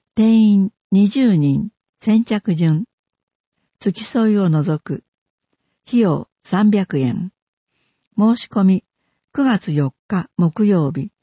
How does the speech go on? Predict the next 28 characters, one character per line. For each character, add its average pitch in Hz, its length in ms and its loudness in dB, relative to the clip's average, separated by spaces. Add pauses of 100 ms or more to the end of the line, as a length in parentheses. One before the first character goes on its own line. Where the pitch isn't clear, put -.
(360)
午 214 120 0
前 175 300 2
九 254 160 -4
時 185 140 -2
か 151 140 -8
ら。 151 220 -12 (1160)
十 262 260 0
月 247 300 -4
二 - 280 -14
日 190 200 -4
木 190 340 0
曜 196 260 -2
日、 - 200 -10 (560)
午 208 140 0
後 160 200 -2 (160)
五 254 160 -2
時 214 140 0
ま 151 160 -2
で 131 160 -6
に、 - 180 -8 (640)
ラ 208 160 0
イ 262 160 4
ン 254 120 6
で 226 100 2
申 180 260 0
し - 140 -8
込 160 160 -4
み。 160 180 -6